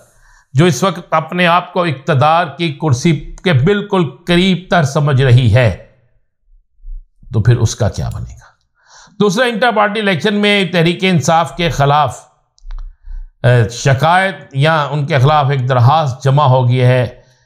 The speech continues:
एक से ज़ायद दरखास्तें सुनना जमा हो गई हैं और उसमें भी जल्द किसी वक्त भी समात हो सकती है। और अगर, और अगर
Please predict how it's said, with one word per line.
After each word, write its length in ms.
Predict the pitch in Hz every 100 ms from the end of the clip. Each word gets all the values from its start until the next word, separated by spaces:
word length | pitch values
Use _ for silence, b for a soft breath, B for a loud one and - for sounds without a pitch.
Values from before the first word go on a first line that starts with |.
| b b - - -
एक 160 | 131
से 120 | 120 127
ज़ायद 280 | 127 139
दरखास्तें 480 | 123 117 120 120 135
सुनना 280 | 123 117 120
जमा 240 | 113 110 113
हो 140 | 110
गई 120 | 110 113
हैं 80 |
और 180 | 117 117
उसमें 380 | 117 107 - 117
भी 300 | 113 101 - b b b -
जल्द 340 | 135 139 117 - _ _ _ _ _ _ _ _ _ _ _ -
किसी 240 | 120 131
वक्त 300 | 127 127 -
भी 140 | 120 110 80 - _ _ _ _ _
समात 480 | - 127 127 139 135
हो 160 | 117 120
सकती 420 | 120 127 - 135
है। 200 | 120 113 95 - _ - - _ _ -
और 160 | 165 196
अगर, 280 | 185 160 - - _ _ _ _ _ _ _ _ -
और 360 | 180 208 196 -
अगर 360 | 165 170 127